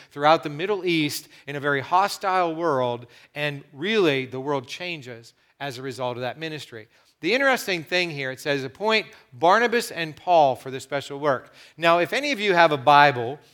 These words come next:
in the, that in the back of the Bible has, like, maps, if you look at those maps, you're gonna see three particular maps. The first one's gonna be called Paul's First Missionary Journey.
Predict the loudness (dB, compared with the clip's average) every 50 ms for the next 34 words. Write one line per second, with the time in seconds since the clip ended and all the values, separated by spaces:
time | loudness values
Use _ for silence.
0 | _ _ _ _ -8 -4 -4 -4 -6 -6 -14 -2 0 2 2 2 -2 -2 0 2
1 | 4 4 4 2 -2 -6 0 4 6 6 6 4 2 -2 -2 -4 -6 -8 -12 -14
2 | _ _ _ -8 -6 -6 -6 -6 -8 -10 -18 -20 -20 _ _ _ _ _ _ _
3 | _ _ _ _ _ _ _ _ _ _ _ _ _ -6 -6 -6 -6 -6 0 0
4 | 0 0 0 -4 -2 -2 -2 -2 -2 -2 0 0 2 0 0 -4 -8 -12 -12 -10
5 | -10 -10 -10 -10 -10 -10 -10 -12 _ -10 -8 -8 -8 -8 -12 -16 -16 -16 -12 -12
6 | -12 -10 -6 -6 -6 -6 -6 -10 _ -20 -20 -20 _ _ _ _ _ _ _ _
7 | -8 0 0 0 0 0 -4 -10 -12 -12 -12 -12 -12 -12 -10 -6 -4 -4 -4 -4
8 | -8 _ -4 0 2 2 4 2 2 -2 -6 -10 -10 -10 -10 -10 -10 -12 -14 -14
9 | -14 -14 -16 -16 -16 -16 -16 -16 -18 -18 -20